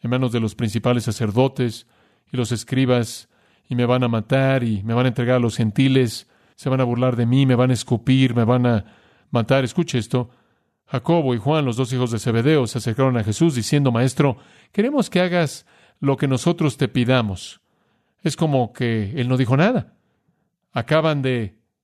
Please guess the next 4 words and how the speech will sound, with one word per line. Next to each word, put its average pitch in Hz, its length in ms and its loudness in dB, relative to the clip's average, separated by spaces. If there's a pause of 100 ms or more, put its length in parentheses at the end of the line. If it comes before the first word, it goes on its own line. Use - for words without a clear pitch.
(720)
escucharlo, 170 540 0
ignorarlo, 160 720 -2 (580)
a 143 180 0
rechazarlo. 131 720 -4